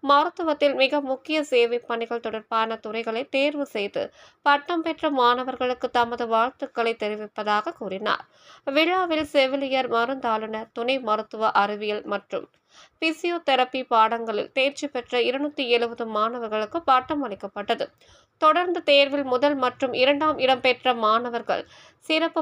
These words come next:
பரிசுகள் மற்றும் பதக்கங்கள் வழங்கி கௌரவிக்கப்பட்டனர். விழாவில் ஸ்ரீ அபிராமி மருத்துவமனை மற்றும் கல்வி குழுமங்களின் இயக்குனர்கள் டாக்டர் பாலமுருகன், செந்தில்குமார் மற்றும் மருத்துவர்கள்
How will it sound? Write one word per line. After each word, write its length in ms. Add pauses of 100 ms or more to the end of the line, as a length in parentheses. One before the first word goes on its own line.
(120)
பரிசுகள் 600
மற்றும் 360
பதக்கங்கள் 600
வழங்கி 380
கௌரவிக்கப்பட்டனர். 960 (540)
விழாவில் 500 (100)
ஸ்ரீ 160 (200)
அபிராமி 440 (100)
மருத்துவமனை 600 (100)
மற்றும் 340 (420)
கல்வி 400
குழுமங்களின் 800
இயக்குனர்கள் 680
டாக்டர் 440
பாலமுருகன், 800 (380)
செந்தில்குமார் 840
மற்றும் 320 (320)
மருத்துவர்கள் 720